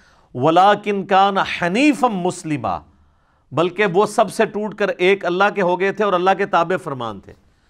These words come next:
"वमा काना मिनल मुशरिकीन", और मुशरिक नहीं थे। मुस्लिम का मतलब होता है to submit your will, अपनी मर्जी किसी और के सुपुर्द करना। मुराद ये कि मैं तो अपने आप से दस्तबरदार होता हूं, जो तेरी मर्जी, उसे कहते हैं मुस्लिम।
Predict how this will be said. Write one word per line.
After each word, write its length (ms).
"वमा 300
काना 340
मिनल 240
मुशरिकीन", 540
और 140
मुशरिक 380
नहीं 180
थे। 140
मुस्लिम 420
का 120
मतलब 260
होता 220
है 360
to 80
submit 680
your 240
will, 180
अपनी 320
मर्जी 380
किसी 280
और 360
के 120
सुपुर्द 320
करना। 420
मुराद 340
ये 120
कि 100
मैं 260
तो 360
अपने 320
आप 220
से 160
दस्तबरदार 580
होता 240
हूं, 80
जो 300
तेरी 360
मर्जी, 360
उसे 200
कहते 240
हैं 100
मुस्लिम। 300